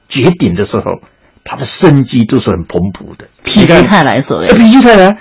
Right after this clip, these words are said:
Speaker 1: 你看我们经过多少年的这种穷困，
Speaker 2: 嗯。
Speaker 1: 现在我们那个极其猛追的那种精神呢，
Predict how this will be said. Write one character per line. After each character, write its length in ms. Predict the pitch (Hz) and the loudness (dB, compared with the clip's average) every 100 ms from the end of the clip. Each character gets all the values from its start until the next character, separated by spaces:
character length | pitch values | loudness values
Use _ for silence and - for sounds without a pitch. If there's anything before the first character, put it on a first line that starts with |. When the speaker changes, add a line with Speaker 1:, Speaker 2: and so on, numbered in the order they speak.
| _ | _
Speaker 1:
你 140 | - 185 | -2 2
看 160 | 233 180 | 4 4
我 100 | 147 | 4
们 140 | 175 | 2
经 240 | 180 190 | 2 2
过 440 | 180 170 139 113 - _ _ _ _ | 4 4 4 2 -2 _ _ _ _
多 140 | 247 226 | 0 2
少 180 | 165 123 | 2 2
年 220 | 120 139 | 2 2
的 100 | 127 | 2
这 160 | 131 | 2
种 300 | 110 101 113 - - | -2 -4 -8 -16 -6
穷 260 | - 107 | -2 -2
困， 180 | 139 175 117 - _ - | 0 0 -2 -12 _ -6
Speaker 2:
嗯。 320 | 147 139 180 _ _ | -6 -6 -12 _ _
Speaker 1:
现 320 | - - 214 | -4 2 2
在 180 | 170 143 | 4 0
我 140 | 110 120 | 0 -6
们 100 | 156 | -4
那 80 | 170 | -4
个 220 | 147 - _ _ _ _ | -6 -8 _ _ _ _
极 420 | - 170 233 247 | -2 2 2 0
其 480 | - - 139 135 - _ _ | -2 0 0 -2 -6 _ _
猛 300 | - 123 123 | 0 2 0
追 200 | 196 190 | 2 2
的 120 | 175 | 2
那 120 | 139 147 | 0 0
种 220 | 123 107 | -2 0
精 240 | 202 175 | 2 2
神 240 | 175 92 | 2 -2
呢， 120 | 90 | -4